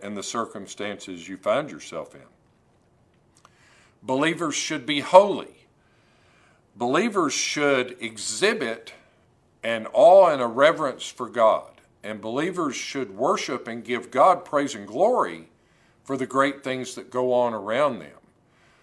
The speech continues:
Believers should live a life patterned after the life of Jesus, that kind of holy lifestyle that God calls us to live. The next one is believers are to be poor in spirit,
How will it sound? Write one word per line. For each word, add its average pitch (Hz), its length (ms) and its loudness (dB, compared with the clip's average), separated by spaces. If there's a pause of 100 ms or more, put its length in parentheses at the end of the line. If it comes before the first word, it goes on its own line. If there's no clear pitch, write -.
(200)
Believers 151 480 -2
should 131 320 -6
live 165 360 0
a 196 60 4
life 104 560 2
patterned 127 400 0
after 110 300 -2
the 104 120 -12
life 107 380 2
of 87 100 -16
Jesus, 117 680 -12
that 113 260 -4
kind 131 240 -4
of 98 80 -12
holy 160 460 0
lifestyle 98 1000 0 (420)
that 110 180 -12
God 110 380 4
calls 98 400 -6
us 90 200 -14
to - 120 -16
live. 95 540 -12 (1300)
The 123 100 -4
next 151 360 2
one 165 320 2
is 127 360 -2
believers 143 600 -2
are 131 140 2
to 127 80 -6
be 127 160 -6
poor 156 340 -4
in 139 120 -6
spirit, - 600 -6